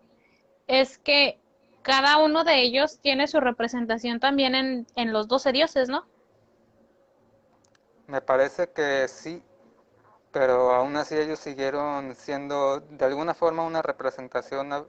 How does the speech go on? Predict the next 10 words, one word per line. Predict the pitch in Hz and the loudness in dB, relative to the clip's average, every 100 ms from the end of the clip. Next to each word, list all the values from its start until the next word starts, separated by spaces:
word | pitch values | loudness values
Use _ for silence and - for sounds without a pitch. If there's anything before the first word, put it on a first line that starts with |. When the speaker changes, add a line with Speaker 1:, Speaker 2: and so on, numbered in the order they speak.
| _ | _
Speaker 2:
aunque | 139 127 - 127 120 | -10 -10 -6 -4 -4
los, | 120 117 127 _ _ _ _ _ _ | -6 -8 -10 _ _ _ _ _ _
los | 147 123 | -4 -2
nuevos | 135 151 156 143 | 0 0 0 -2
dioses | 147 143 151 139 135 | -4 -4 -4 -8 -6
llegaran | 123 123 131 131 127 | -2 0 0 -2 -8
a, | 120 117 _ _ _ _ _ _ _ _ | -14 -20 _ _ _ _ _ _ _ _
al | 131 - | -4 -2
poder. | 123 131 147 - _ _ _ _ _ - | 0 2 0 -6 _ _ _ _ _ -4
Speaker 1:
Ajá. | 254 233 269 254 | -2 2 0 0